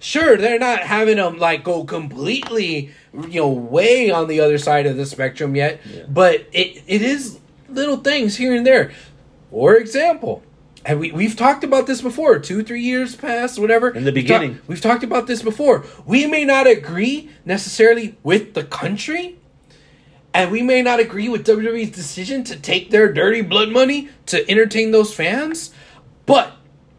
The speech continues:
Speaker 1: the young kid, the young Saudis that are there, they are going to be affected by it. They're going to see it, think it's so cool, and then maybe their mind will open up and grow up to be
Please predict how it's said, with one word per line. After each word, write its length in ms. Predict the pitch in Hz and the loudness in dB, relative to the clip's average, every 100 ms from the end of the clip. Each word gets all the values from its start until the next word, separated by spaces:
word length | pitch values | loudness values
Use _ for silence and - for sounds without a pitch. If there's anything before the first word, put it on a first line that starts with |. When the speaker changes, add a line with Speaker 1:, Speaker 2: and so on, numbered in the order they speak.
| _ _ _ _ _ | _ _ _ _ _
Speaker 1:
the 100 | 143 | -8
young 400 | 131 185 240 262 | 0 0 2 -2
kid, 440 | - - 208 254 208 | -4 2 2 2 -4
the 80 | |
young 300 | 139 151 226 | -4 -2 -2
Saudis 640 | 233 - 143 185 247 269 254 | -4 -4 -4 -2 -2 -4 -2
that 180 | 175 147 | 0 0
are 160 | 127 | 0
there, 380 | 127 170 240 277 - - - | -2 -2 -2 -4 -14 -20 -14
they 260 | 127 190 233 | 0 2 2
are 280 | - 185 233 | 2 4 4
going 320 | 220 233 240 | 2 0 -2
to 100 | 220 214 | -6 -4
be 200 | 208 180 | -2 -2
affected 480 | 143 214 226 175 123 | 0 -2 -2 -8 -4
by 180 | 113 | -2
it. 340 | 110 117 120 - _ _ | -2 -4 -6 -12 _ _
They're 220 | 127 208 | 2 2
going 280 | 214 233 208 | 4 4 4
to 100 | 180 | 0
see 300 | 143 - 240 | -10 -8 0
it, 180 | 190 - | 0 0
think 180 | 208 208 | -4 -2
it's 160 | 214 - | -4 -2
so 240 | 202 170 | -4 -4
cool, 440 | - 254 247 180 180 - | -4 0 2 0 -2 -6
and 120 | 185 220 | -2 0
then 120 | 262 | 0
maybe 240 | 269 277 | 0 0
their 160 | 269 262 | 2 2
mind 360 | 254 269 269 269 | 2 0 -2 -2
will 200 | 285 233 | -2 2
open 320 | 180 175 151 | 2 0 0
up 240 | 131 113 - - | 0 -2 -10 -4
and 340 | 160 202 180 143 | 0 0 -2 2
grow 200 | 214 202 | 4 4
up 340 | 233 247 - | 0 -2 -4
to 100 | - | -8
be 360 | 170 160 143 139 | -6 -4 -4 -6